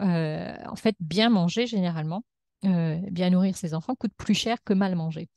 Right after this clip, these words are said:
Donc, euh, c'est pas une question de quantité, mais c'est aussi une question de qualité d'aliments et, euh, euh, et d'équilibre, euh, et qui fait que généralement, c'est plus cher. Donc, comment arriver à, euh, euh,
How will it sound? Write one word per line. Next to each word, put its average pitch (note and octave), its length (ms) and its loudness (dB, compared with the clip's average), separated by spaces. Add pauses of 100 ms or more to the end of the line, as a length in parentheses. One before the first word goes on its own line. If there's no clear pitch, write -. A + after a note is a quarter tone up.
(340)
Donc, E3 300 2
euh, D#3 120 -2
c'est - 120 -8
pas F3+ 60 2
une F#3 100 2
question F#3 300 -2
de F3 60 2
quantité, F3 400 -2
mais B3 60 2
c'est - 140 -2
aussi F3 180 -6
une F3 160 0
question F3+ 320 -4
de F3 80 2
qualité F3 500 0
d'aliments F3 540 -2
et, E3+ 300 -4
euh, D3+ 120 -6 (340)
euh, E3 80 0
et E3 80 0
d'équilibre, F3+ 580 -2 (100)
euh, E3 280 -2
et E3+ 60 -6
qui - 120 -16
fait F#3 100 -6
que F3 60 -4
généralement, F3 260 -2
c'est - 220 -8
plus - 160 -10
cher. E3+ 240 -6
Donc, F#3 120 -8
comment F#3 280 0
arriver E3+ 580 0 (380)
à, F3+ 320 -4 (100)
euh, E3 600 -2 (400)
euh, F3+ 460 -2